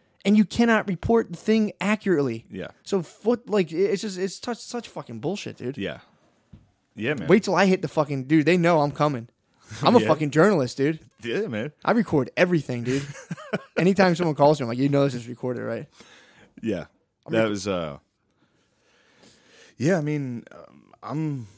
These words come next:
Speaker 1: You just, you're a good time Charlie, dude. You're out here trying to tell jokes and make people laugh and have
Speaker 2: Yeah.
Speaker 1: fun.
Speaker 2: Yeah. Um,
Speaker 1: You know? It's like you feel, obviously you're like, "Dude, I legitimately feel for people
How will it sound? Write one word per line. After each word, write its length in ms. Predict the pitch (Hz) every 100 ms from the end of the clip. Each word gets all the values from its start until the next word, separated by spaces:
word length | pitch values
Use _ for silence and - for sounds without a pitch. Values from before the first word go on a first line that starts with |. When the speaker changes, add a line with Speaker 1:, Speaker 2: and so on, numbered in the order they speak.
| - _ _
Speaker 1:
You 80 | 269
just, 180 | 285 -
you're 180 | 202 285
a 40 |
good 240 | 196 262 202
time 220 | 240 233
Charlie, 340 | 220 262 233
dude. 180 | 160 208
You're 140 | 233 254
out 120 | 226
here 140 | 220
trying 240 | 190 214 220
to 60 |
tell 220 | 170 220
jokes 400 | 180 156 226 220
and 160 | 165 147
make 160 | 175 190
people 240 | 208 165
laugh 320 | 135 170 233
and 80 | 151
have 140 | 175
Speaker 2:
Yeah. 100 | 113
Speaker 1:
fun. 320 | 104 240 85 82 104 - _ _ -
Speaker 2:
Yeah. 340 | 107 92 87 - _ _ -
Um, 560 | 101 107 104 101 98 85 90 _ _ _ _
Speaker 1:
You 120 | 139
know? 280 | 127 165 208 - -
It's 160 | 139
like 240 | 180 156 -
you 100 | 131
feel, 340 | - 175 240 -
obviously 440 | 143 208 196 175
you're 100 | 170
like, 240 | 165 139 120
"Dude, 340 | 185 202 185 - _ _ _ _ -
I 120 | 143
legitimately 640 | 135 120 143 180 214 214
feel 360 | 190 - 185 202
for 160 | - 180
people 500 | 139 135 143 143